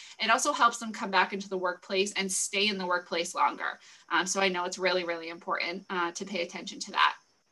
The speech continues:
Life Labs Learning, here's a unique one,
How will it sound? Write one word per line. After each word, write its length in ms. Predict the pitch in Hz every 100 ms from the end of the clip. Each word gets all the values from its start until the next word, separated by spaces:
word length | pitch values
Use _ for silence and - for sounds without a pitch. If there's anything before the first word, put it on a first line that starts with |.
| _ _ - - - - - -
Life 440 | 226 233 233 339 277
Labs 320 | 262 262 214
Learning, 400 | 214 214 269 302
here's 280 | 294 262 294
a 40 | 320
unique 360 | 285 240 208
one, 260 | 214 208